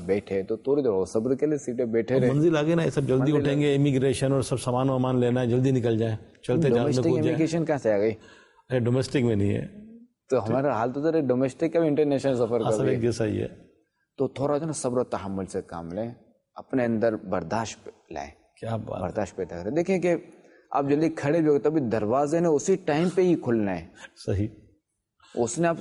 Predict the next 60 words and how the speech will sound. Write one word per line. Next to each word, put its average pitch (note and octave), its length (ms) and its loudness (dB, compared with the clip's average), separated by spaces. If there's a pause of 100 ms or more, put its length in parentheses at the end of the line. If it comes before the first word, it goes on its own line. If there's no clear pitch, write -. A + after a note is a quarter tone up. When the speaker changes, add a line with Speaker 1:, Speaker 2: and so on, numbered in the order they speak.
(100)
Speaker 1:
کے، E3 60 4 (220)
آپ A#2 140 -2
کے D#3 100 2
کھڑے D3+ 200 0
ہونے D#3+ 140 2
کے E3 60 4
بعد E3 80 4
اس D3 180 2
نے D#3+ 120 2
تو D#3 80 2
کھلنا C3+ 320 2
ہی C#3 40 0
نہیں C#3+ 140 2
ہو، B2+ 140 2
کہ - 60 -2
وہ G3+ 140 4
تو E3+ 200 4
اپنا، E3 220 0 (500)
اس - 140 -4
کا E3+ 120 2
جو D#3 280 2
بھی E3 180 4
cycle D3+ 400 0
ہے E3+ 60 4
اس D#3+ 100 -2
نے D#3+ 80 2
پورا C#3 260 4
ہی E3 80 2
کرنا A#2 300 2
ہے، G#2+ 80 2
Speaker 2:
جی G#2 80 0
Speaker 1:
کہ A#2 60 4
Speaker 2:
ہاں۔ A#2 60 4
Speaker 1:
اس A2 180 -2
نے C3 120 2
جو B2 200 2
وہ A#2+ 240 4 (360)
اتنا B2 300 0
چلنا A#2 300 2
ہے، A#2 80 2
پہلے A#2+ 240 2
speed B2 280 0
میں B2 120 2
چلے، A#2 220 2
وہ A#2 80 6
آہستہ A2 320 0
ہوگا، A2+ 320 4
ہوگا، A2+ 380 4
پھر A#2+ 220 0
یہ B2 120 4
وہ A#2 140 4
لگے A2 420 4
گا، A2 200 2
پھر - 380 -6
Speaker 2:
صحیح۔ G2+ 40 2
Speaker 1:
اگر A2 220 2
یا A2+ 140 4
تو G#2+ 120 0
بس A#2 280 -2
میں B2+ 200 0